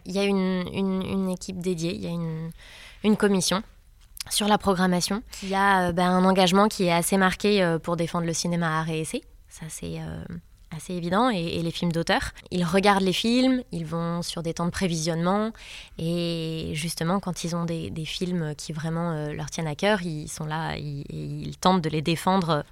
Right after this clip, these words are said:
en les programmant. Mais c'est aussi une programmation qui est assez diversifiée. L'idée, c'est de permettre à tous les Reuséens, euh, et Reuséennes de se, de se retrouver dans la programmation du cinéma. Je pense que il y a une nécessité de, de démocratiser la culture aussi, et donc, euh,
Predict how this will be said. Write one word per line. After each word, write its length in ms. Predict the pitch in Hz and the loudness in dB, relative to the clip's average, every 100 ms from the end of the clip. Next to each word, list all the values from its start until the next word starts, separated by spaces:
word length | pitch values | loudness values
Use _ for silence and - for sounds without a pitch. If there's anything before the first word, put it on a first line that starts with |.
| - | -2
en 60 | |
les 100 | 170 | 0
programmant. 440 | 170 185 160 170 202 | 0 0 0 2 2
Mais 260 | 185 208 233 | 6 8 8
c'est 180 | - 196 | 8 4
aussi 200 | 170 214 | 4 4
une 80 | 208 | 4
programmation 480 | 185 165 160 202 | 2 0 0 -2
qui 140 | 202 185 | -2 -2
est 60 | |
assez 220 | 160 151 165 | -4 -4 -4
diversifiée. 640 | 151 160 - 160 - 226 - - - | -2 -2 -2 -4 -2 -2 -4 -20 -12
L'idée, 280 | 190 190 185 | -2 4 4
c'est 180 | 190 185 | 4 0
de 100 | 170 | 0
permettre 400 | 175 170 175 - | 0 2 2 0
à 40 | |
tous 120 | 170 175 | -4 -2
les 80 | 170 | 0
Reuséens, 480 | 170 156 165 180 170 | 0 -2 -2 0 -2
euh, 300 | 160 156 175 - 165 | -2 -4 -8 -12 -8
et 60 | |
Reuséennes 580 | 160 175 165 170 185 185 | -2 -2 0 2 2 2
de 120 | 175 | 0
se, 340 | 160 - 165 165 | -4 -4 -4 -2
de 140 | 156 | -2
se 140 | 156 170 | 0 2
retrouver 460 | 170 - 180 220 | 2 2 4 4
dans 100 | 233 | 4
la 100 | 170 | 0
programmation 520 | - 170 165 160 - | -2 -4 -2 -2 -2
du 120 | 170 156 | -4 -4
cinéma. 420 | - 170 170 208 | -4 -2 -2 -4
Je 140 | - - | -6 -2
pense 220 | 202 190 | 0 2
que 360 | 202 175 160 - - - - | 4 4 4 0 -12 -20 -10
il 120 | 180 | -4
y 60 | |
a 40 | 180 | -2
une 240 | 175 170 | 0 2
nécessité 540 | 170 170 180 175 190 175 | 2 0 0 0 2 0
de, 360 | 160 156 156 - | 0 -2 -4 -6
de 100 | 160 | -4
démocratiser 640 | 160 160 - 160 175 160 | -2 -2 -2 -4 -4 -4
la 120 | 160 | -4
culture 380 | 156 156 - 175 | -2 -4 -4 -6
aussi, 340 | 151 - 202 220 120 | -4 -4 -6 -8 -8
et 100 | 160 | -6
donc, 320 | 156 175 170 | 0 0 0
euh, 340 | 160 156 151 | -2 -2 -4